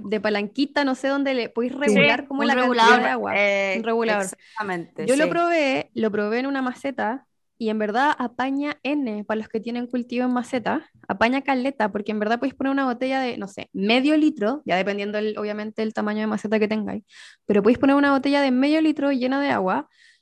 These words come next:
Speaker 1: em, ese, esa cosita que tenía la Monse de riego por goteo, y ahí te olvidáis, no te olvidáis de regar, obviamente, igual tenéis que estar como viendo que no se tape, ¿cachai? Porque igual me di cuenta que se tapaba,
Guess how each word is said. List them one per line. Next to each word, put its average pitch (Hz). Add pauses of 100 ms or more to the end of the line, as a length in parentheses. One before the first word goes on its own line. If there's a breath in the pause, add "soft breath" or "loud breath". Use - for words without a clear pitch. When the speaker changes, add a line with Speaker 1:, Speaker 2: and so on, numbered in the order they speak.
(140)
Speaker 1:
em, 196
ese, 254
esa 285
cosita 262
que 233
tenía 262
la 247
Monse 233
de 202
riego 214
por 233
goteo, 240
y 208
ahí 214
te 302
olvidáis, 277
no 190
te 190
olvidáis 185
de 196
regar, 202
obviamente, 220
igual 190
tenéis 202
que -
estar 208
como 202 (180)
viendo 214
que 214
no 208
se 202
tape, 220
¿cachai? -
Porque 196
igual 196
me 208
di 208
cuenta 214
que 220
se 226
tapaba, 214